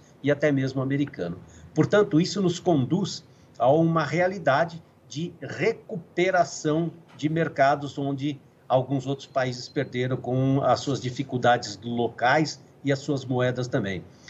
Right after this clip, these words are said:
Então, Alexander, o volume exportado da soja no mês passado, de onze vírgula sessenta e seis milhões de toneladas, que é uma queda de oito vírgula quinze por cento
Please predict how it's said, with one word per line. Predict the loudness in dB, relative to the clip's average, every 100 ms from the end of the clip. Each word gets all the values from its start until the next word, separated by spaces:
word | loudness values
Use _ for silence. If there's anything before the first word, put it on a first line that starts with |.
| -20 -12 0
Então, | 4 6
Alexander, | 4 0 -6 -8 -14 -18 _ -20 -6
o | -2
volume | 0 2 2 2 0
exportado | -6 -4 -4 2 2 2
da | -2
soja | -2 0 0 0 -4 -8 -8
no | -2 0
mês | 0 0
passado, | -2 0 2 2 0
de | -2 0
onze | 2 2 0 -2 -2 -4 -16 -20 -18
vírgula | -2 -2 2 0
sessenta | 0 -4 -2 -2 -2
e |
seis | -2 0 0 -2 -10 -18 -6
milhões | 0 4 4
de | 2
toneladas, | 2 4 6 6 2 -2 -16 -20 -20 -10
que | -4
é |
uma | -2 -2
queda | 0 -2 -4
de | -4 0
oito | 2 2 -2
vírgula | -8 -6 -2 -2
quinze | 0 -4 -4
por | -10
cento | -10 -6 -8 -8